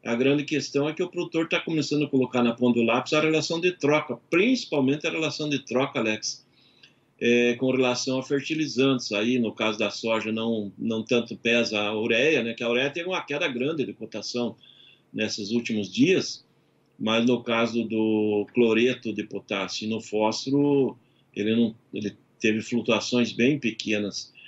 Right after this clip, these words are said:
E aquela expectativa de que a abertura dos embarques ali na, na, na, na, do, do, do, do, do potássio russo, dos fertilizantes russos, ali na, na, no porto de Mariupol, ali naquela região de Donbass,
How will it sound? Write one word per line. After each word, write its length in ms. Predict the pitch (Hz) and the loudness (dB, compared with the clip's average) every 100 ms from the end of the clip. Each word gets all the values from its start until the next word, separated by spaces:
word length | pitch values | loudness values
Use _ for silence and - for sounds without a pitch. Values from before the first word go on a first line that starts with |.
| - _ - | -20 _ -4
E 80 | |
aquela 260 | 107 113 120 | -2 2 2
expectativa 800 | 117 - - 117 - 127 151 131 | 2 -2 -2 -4 -2 2 2 2
de 120 | 104 | -2
que 340 | 98 113 104 101 - - - | -4 -4 -4 -4 -14 -18 -4
a 120 | 107 | -2
abertura 800 | 113 123 - - 156 185 156 113 | 2 0 0 -2 0 4 4 2
dos 220 | 107 107 | -2 -2
embarques 680 | 117 101 123 143 - - | -2 0 0 0 -2 -8
ali 240 | 110 110 120 | -6 -2 -2
na, 240 | 107 95 - _ _ _ - | -2 -6 -14 _ _ _ -12
na, 400 | 104 104 101 98 | -6 -4 -4 -4
na, 460 | 101 98 98 92 | -6 -6 -8 -10
na, 220 | 95 98 95 | -10 -10 -4
do, 260 | 101 107 | 2 2
do, 240 | 101 104 98 | 4 2 4
do, 160 | 101 - - | 0 -4 -2
do, 340 | 107 104 101 | 2 4 4
do 140 | 98 107 | 0 0
potássio 500 | 110 - 120 117 117 | 0 2 2 2 2
russo, 460 | 123 147 139 - | 4 6 4 0
dos 100 | - | -6
fertilizantes 720 | - 113 113 113 101 131 120 110 | -2 -2 -2 -2 2 2 0 2
russos, 460 | 131 139 139 107 - _ _ _ _ | 4 4 0 -8 -10 _ _ _ _
ali 240 | 101 113 123 | 0 2 4
na, 380 | 123 117 110 | 4 2 0
na, 220 | 107 107 104 | -2 -4 -4
no 100 | 107 | -4
porto 420 | - 147 160 127 | 2 2 2 0
de 80 | 117 | 0
Mariupol, 680 | 117 117 101 - 127 156 110 | 0 0 -2 0 2 4 2
ali 180 | 113 | 2
naquela 440 | 127 101 - 104 98 | 0 -4 -6 -6 -4
região 280 | 104 95 110 | -6 -4 -2
de 140 | 107 | -2
Donbass, 680 | 101 95 98 123 127 - | -2 -2 0 0 0 -6